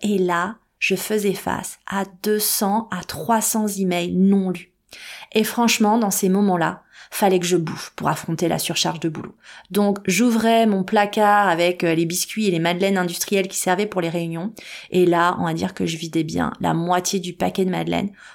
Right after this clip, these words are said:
pour me donner du courage. Hein, ça, c'est peut-être quelque chose, euh, qui fait écho en toi. C'est aussi le moment où tu te sens plus faible. T'as vraiment moins de,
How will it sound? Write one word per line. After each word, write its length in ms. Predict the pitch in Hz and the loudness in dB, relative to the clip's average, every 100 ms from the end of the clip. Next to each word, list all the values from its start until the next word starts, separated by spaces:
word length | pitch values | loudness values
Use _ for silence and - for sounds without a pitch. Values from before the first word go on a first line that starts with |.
| _ | _
pour 380 | - 185 190 202 _ | -8 -2 -2 -4 _
me 160 | 190 185 | 2 2
donner 320 | 170 165 156 | 2 0 -2
du 140 | 151 | -6
courage. 460 | 156 160 - - - - | -8 -10 -10 -12 -14 -8
Hein, 140 | 185 | -6
ça, 120 | 196 | -4
c'est 160 | 196 190 | -4 -4
peut-être 220 | - 165 | -4 -6
quelque 280 | - 180 175 | -6 -4 -4
chose, 340 | 160 185 175 - - - - | 0 0 0 -4 -16 -16 -6
euh, 320 | 185 170 160 160 | -2 0 0 -2
qui 200 | - 180 | -4 -4
fait 180 | - | 0
écho 240 | 165 160 180 | 0 2 0
en 120 | 160 | 0
toi. 300 | - 190 233 - - | 0 2 2 -2 -10
C'est 260 | - - 233 | -4 2 2
aussi 300 | 233 - 269 | 2 2 2
le 60 | 240 | 4
moment 480 | 226 214 220 262 254 | 4 4 4 2 2
où 240 | 233 247 | 2 2
tu 160 | 254 214 | -4 -6
te 60 | |
sens 200 | - 208 156 | -2 -2 -2
plus 220 | - 285 | -4 -4
faible. 520 | - - 208 247 185 - - - _ | -2 0 2 2 -2 -6 -20 -20 _
T'as 140 | 185 | 2
vraiment 340 | 175 220 392 392 | 4 4 4 4
moins 280 | 240 262 285 | 4 4 4
de, 420 | 220 202 196 | 4 4 2